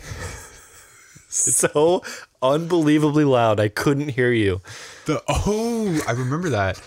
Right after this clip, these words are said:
Speaker 2: I, I was able to fix my audio mix, but yeah, that was, that was bizarre.
Speaker 1: Yeah.
Speaker 2: There's a very loud Star Wars music.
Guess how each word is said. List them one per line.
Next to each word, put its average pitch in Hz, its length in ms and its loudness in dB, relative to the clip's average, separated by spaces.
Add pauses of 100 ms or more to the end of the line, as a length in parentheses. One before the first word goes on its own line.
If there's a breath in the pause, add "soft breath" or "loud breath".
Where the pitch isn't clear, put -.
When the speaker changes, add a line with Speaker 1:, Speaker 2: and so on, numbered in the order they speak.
(260 loud breath)
Speaker 2:
I, 170 240 0
I 131 120 2
was 185 120 0
able 139 140 0
to 110 40 -2
fix 113 200 -4
my 92 100 -2
audio 101 320 0
mix, 87 300 -6
but 69 140 -6
yeah, 95 160 -4
that 107 180 -4
was, 104 200 -4
that 107 140 -2
was 101 160 -4
bizarre. 85 500 -6
Speaker 1:
Yeah. 95 360 -8
Speaker 2:
There's 107 160 -4
a 92 40 -10
very 104 300 -4
loud 90 220 -4
Star 60 160 -8
Wars - 160 -12
music. - 400 -14